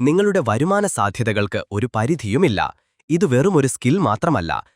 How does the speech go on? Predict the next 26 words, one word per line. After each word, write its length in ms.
നിങ്ങളുടെ 400
കാഴ്ചപ്പാടിനെ 760
വികസിപ്പിക്കുന്ന 680
ഒരു 160
ലോകമാണ്. 560
മൂന്ന്, 360
ഒരു 160
YouTube 520
ചാനൽ 300
തുടങ്ങുക. 420
വലിയ 360
അധ്വാനം 440
കൂടാതെ 440
സമ്പത്തുണ്ടാക്കുവാൻ 960
നല്ലൊരു 400
മാർഗമാണ് 580
YouTube 380
ചാനൽ. 320
നിങ്ങൾക്ക് 400
ഏതാണോ 420
നന്നായി 420
ചെയ്യാൻ 380
പറ്റുന്ന 320
വിഷയം, 420
അത് 180
തിരഞ്ഞെടുക്കുക. 600